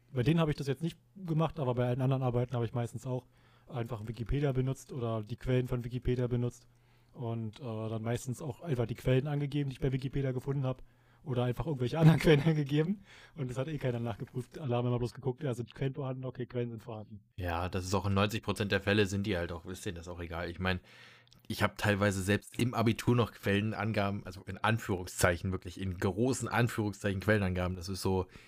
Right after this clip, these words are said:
Speaker 2: Pro sieben Quellenangaben mäßig. Weißt du, da hab ich dann nur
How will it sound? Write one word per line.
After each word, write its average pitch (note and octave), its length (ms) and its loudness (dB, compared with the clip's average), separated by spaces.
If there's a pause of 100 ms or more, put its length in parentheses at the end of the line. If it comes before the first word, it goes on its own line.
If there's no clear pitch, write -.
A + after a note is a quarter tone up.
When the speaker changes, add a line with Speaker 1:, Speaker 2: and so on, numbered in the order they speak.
(400)
Speaker 2:
Pro G2+ 200 2
sieben A2+ 320 6
Quellenangaben G2 920 2
mäßig. G2 580 0
Weißt G2 180 -6
du, G#2+ 60 0
da G2 100 4
hab G2+ 100 4
ich F#2+ 80 -2
dann G2+ 160 2
nur G#2 320 4